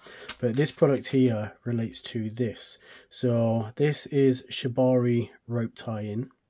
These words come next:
which is a, a form of Japanese bondage. And so when I was doing a bit of shopping on Temu, I just typed in shibari to see what would, um, come up on there. And then I found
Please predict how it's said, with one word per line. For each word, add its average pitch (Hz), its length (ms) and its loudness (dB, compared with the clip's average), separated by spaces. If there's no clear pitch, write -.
which 123 180 -6
is 113 160 -2
a, 113 460 0
a 110 80 -6
form 117 340 0
of 110 80 -6
Japanese 113 460 -4
bondage. 104 640 -8
And 110 300 -2
so 113 240 0
when 135 220 4
I 135 160 4
was 127 520 2
doing 143 240 8
a 139 60 6
bit 131 180 0
of 127 60 -2
shopping 127 320 -2
on 113 100 0
Temu, 123 560 2
I 131 100 2
just 131 180 -2
typed 131 260 2
in 123 60 2
shibari 123 720 4
to - 120 -4
see 120 280 2
what 113 260 -2
would, 120 420 0
um, 113 480 -2
come 127 160 4
up 135 180 0
on 107 140 0
there. 101 320 -6
And 123 120 0
then 131 120 6
I 131 40 6
found 127 720 0